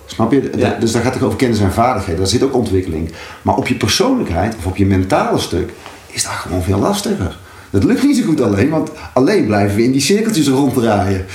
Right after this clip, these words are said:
Speaker 2: Ja.
Speaker 1: <laughs> Ja.
Speaker 2: Ja, dus je doet het zoals je het altijd hebt gedaan.
Speaker 1: Ja.
Speaker 2: Toch?
Speaker 1: Ja. Ja,
Speaker 2: Ja.
Speaker 1: en als je doet wat je altijd deed, dan krijg je wat je altijd
Speaker 2: Ja.
Speaker 1: kreeg.
Speaker 2: Ja.
Speaker 1: Ja.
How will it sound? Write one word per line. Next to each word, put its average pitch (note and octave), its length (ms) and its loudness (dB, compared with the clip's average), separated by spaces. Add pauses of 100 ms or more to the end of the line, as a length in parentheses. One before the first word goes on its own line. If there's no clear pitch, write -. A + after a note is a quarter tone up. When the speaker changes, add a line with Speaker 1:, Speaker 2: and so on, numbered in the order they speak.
(140)
Speaker 2:
Ja. C3 240 -2
Speaker 1:
<laughs> - 400 -2
Ja. G#2 80 4 (380)
Speaker 2:
Ja, C3+ 80 0
dus A#2 100 0
je B2+ 160 0
doet C#3+ 200 0
het C3 120 -4
zoals B2+ 180 0
je - 60 -6
het B2 100 -2
altijd C#3 320 0
hebt F3 120 0
gedaan. A#2+ 380 0
Speaker 1:
Ja. - 400 2
Speaker 2:
Toch? - 180 0 (100)
Speaker 1:
Ja. - 300 0 (360)
Ja, F#3+ 100 2
Speaker 2:
Ja. D3+ 120 2
Speaker 1:
en A#2+ 100 4
als C3+ 160 2
je B2+ 80 -2
doet F3 180 2
wat C3 180 2
je C3+ 100 2
altijd C#3 300 2
deed, C#3 240 2
dan - 120 2
krijg F3 320 0
je G#2 60 0
wat G2 120 2
je - 60 -2
altijd - 300 2
Speaker 2:
Ja. G#3 80 0
Speaker 1:
kreeg. B2+ 200 2 (200)
Speaker 2:
Ja. B2+ 200 0
Speaker 1:
Ja. F3+ 360 0